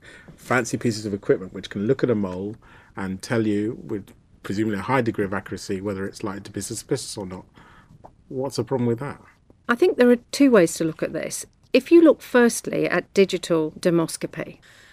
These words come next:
Speaker 2: there's very good evidence that actually you overdiagnose malignant lesions and you lead to unnecessary surgery. And some of the studies actually show that you miss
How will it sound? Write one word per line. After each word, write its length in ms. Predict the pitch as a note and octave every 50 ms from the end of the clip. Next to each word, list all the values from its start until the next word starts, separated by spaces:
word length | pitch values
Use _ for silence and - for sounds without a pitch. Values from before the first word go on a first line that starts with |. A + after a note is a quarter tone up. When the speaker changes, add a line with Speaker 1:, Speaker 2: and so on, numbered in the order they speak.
| _ _
Speaker 2:
there's 140 | - A3 F#3+
very 360 | F#3+ G#3+ B3+ C4 C4+ C4 A#3 G3+ -
good 240 | - B3 A3+ G3+ F3
evidence 800 | - D#3 E3 D#3 - D#3+ D#3+ - - D3 D#3 D#3+ - - - - - _ _ _ _ _ _
that 140 | - F3+ F#3+
actually 360 | F#3 F3+ - - - - F3+
you 240 | E3 E3+ F#3 F3+ F3 -
overdiagnose 1200 | G3 F#3+ F#3+ F3+ E3 E3 D#3+ - - F3 D#3+ D#3+ D#3+ D#3 - E3+ E3 D#3+ D#3 D#3 D#3 D#3 D3+ -
malignant 480 | E3 D#3+ D#3+ E3 D#3 D#3+ E3 D#3 - -
lesions 460 | D#3+ E3 E3 D#3+ - D#3 D#3 D#3 -
and 140 | D#3+ D#3+ E3+
you 100 | E3+ E3+
lead 320 | E3+ E3+ F3 F3+ F3+ E3+ -
to 200 | - - D#3 E3 -
unnecessary 920 | E3 D#3+ E3 D#3+ D#3 D3+ - - D#3+ - - D3 D3 - - - D#3+ - _ _ _
surgery. 640 | - - - F3 D#3+ D3+ - - D#3 D#3+ D#3 E3 - _ _ - - - - - - - - _ -
And 160 | G3+ G#3+ A3+
some 240 | - - D#4 E4 D#4
of 80 | C4 -
the 80 | E3
studies 400 | - - - D3+ C#3+ - D#3+ -
actually 300 | E3+ - - - - F3+
show 260 | E3 - - E3+ E3
that 200 | E3 - - -
you 180 | F#3+ F3+ F3+ F3
miss 540 | F3 F3 F#3 F3 D3+ - - - - -